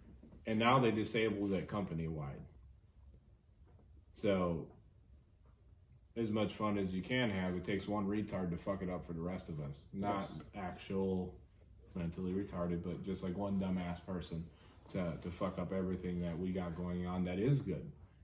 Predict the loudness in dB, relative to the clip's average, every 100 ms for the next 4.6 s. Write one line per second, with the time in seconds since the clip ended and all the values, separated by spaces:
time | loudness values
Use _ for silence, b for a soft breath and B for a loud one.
0 | -2 2 6 8 8 6 2 0 0 -2
1 | -4 -4 -6 -2 -2 0 0 0 2 0
2 | 0 0 0 0 -2 -4 -4 4 6 6
3 | 4 0 0 2 2 2 4 4 2 2
4 | 0 0 -2 0 -2 -4